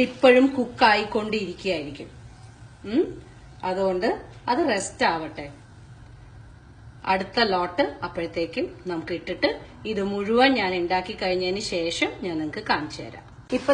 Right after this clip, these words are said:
നിങ്ങൾ ഇവിടെ കാണുന്നത് എന്താണെന്നറിയോ? കുട്ടികൾക്ക് വേറെ സൈസിൽ മുറുക്ക് വേണമെന്ന് പറഞ്ഞു. മറ്റേ ബേക്കറിയിൽ വേറെ ഇത് കിട്ടില്ലേ, ബേസ് ഒന്ന് തന്നെയാണ്. അപ്പോ അതിനെ ഞാൻ ചില്ല് മാത്രം മാറ്റിയിട്ട്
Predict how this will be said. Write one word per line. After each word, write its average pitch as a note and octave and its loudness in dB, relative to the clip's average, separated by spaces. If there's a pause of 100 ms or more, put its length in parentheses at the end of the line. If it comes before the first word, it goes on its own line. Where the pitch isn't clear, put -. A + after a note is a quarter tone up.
നിങ്ങൾ D4+ 4
ഇവിടെ D4+ 4 (100)
കാണുന്നത് C4 6
എന്താണെന്നറിയോ? A#3 -2 (400)
കുട്ടികൾക്ക് D4 2
വേറെ C4 4
സൈസിൽ A#3 -2 (100)
മുറുക്ക് G#3+ -4
വേണമെന്ന് F#3+ -4
പറഞ്ഞു. D#3 -6 (380)
മറ്റേ A#3 0 (360)
ബേക്കറിയിൽ C4 2 (220)
വേറെ C4+ 6
ഇത് C4 0
കിട്ടില്ലേ, G3 -4 (420)
ബേസ് C4+ 4
ഒന്ന് D4 6
തന്നെയാണ്. A3+ 2 (400)
അപ്പോ B3 2 (280)
അതിനെ B3+ 4 (200)
ഞാൻ C4+ 2 (120)
ചില്ല് C#4+ 4 (120)
മാത്രം B3+ 2 (400)
മാറ്റിയിട്ട് A3+ 2